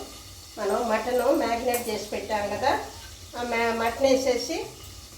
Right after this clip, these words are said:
రెండు మూడు విజిల్ రానిద్దాం. బాగా మసాలా అంతా ముక్కలకు పట్టిద్ది, టేస్ట్ ఉంటుంది విజిల్ రానిస్తే.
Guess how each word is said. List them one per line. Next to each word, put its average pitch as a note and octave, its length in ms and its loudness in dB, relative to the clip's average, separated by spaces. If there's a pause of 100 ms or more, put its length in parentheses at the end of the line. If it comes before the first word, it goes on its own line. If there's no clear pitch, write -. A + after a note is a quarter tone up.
(140)
రెండు B3 200 8
మూడు A#3 220 4
విజిల్ C4 320 6
రానిద్దాం. F#3+ 420 -2 (1080)
బాగా A#3 280 6 (140)
మసాలా A#3 480 4
అంతా A3+ 220 2 (100)
ముక్కలకు A3+ 400 4
పట్టిద్ది, G3+ 420 0 (140)
టేస్ట్ A3 340 2
ఉంటుంది G3+ 300 0 (100)
విజిల్ G#3 320 2
రానిస్తే. F#3 460 -2